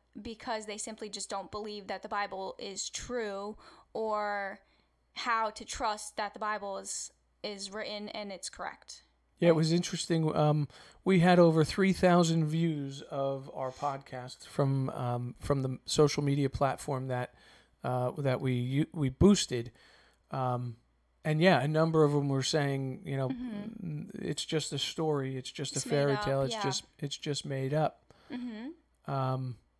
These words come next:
Speaker 2: so this is a really great question because, um, it is a very foundational question, uh, that, that needs to be addressed and it needs to be answered. And for those that put their faith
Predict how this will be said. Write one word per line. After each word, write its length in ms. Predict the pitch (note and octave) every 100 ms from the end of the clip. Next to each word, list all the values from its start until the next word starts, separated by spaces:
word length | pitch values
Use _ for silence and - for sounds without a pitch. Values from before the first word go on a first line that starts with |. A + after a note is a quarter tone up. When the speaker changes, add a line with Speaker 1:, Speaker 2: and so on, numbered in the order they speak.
| _ _ -
Speaker 2:
so 160 | - F3+
this 220 | F#3 F#3
is 120 | E3+
a 80 | D#3+
really 260 | F3+ F3+
great 300 | E3 E3+ D#3+
question 460 | - F#3+ E3+ - D3
because, 460 | C#3+ - D#3 C#3+ - - - _
um, 220 | D3 C#3+ F3
it 120 | D#3+
is 160 | D#3+ D3+
a 40 |
very 440 | C#3 D3+ E3+ F3
foundational 880 | D#3+ - D3 D3 D3 E3 E3+ E3+ C3+
question, 680 | - - A#2 - - A2+ A2+ - _ _ _ _
uh, 180 | C#3 B2+
that, 440 | C3 C#3+ C#3+ D3 D#3
that 180 | D#3
needs 300 | E3 A3+ -
to 80 | B3
be 340 | E3+ D3+ C#3+ - -
addressed 540 | D3 D3+ F3+ E3 -
and 120 | D3
it 80 | C#3
needs 200 | D#3 D#3
to 60 | C3+
be 180 | C#3+ C#3
answered. 320 | F3 - C#3
And 280 | - F3+ E3+ - - - - _ _ -
for 240 | - E3+
those 380 | D#3+ F#3+ C4+ G#3
that 380 | E3+ D3 D3+ - F3 D3+ -
put 220 | - G#3
their 200 | E3 C3+
faith 720 | - - C4 B2+ B2 - -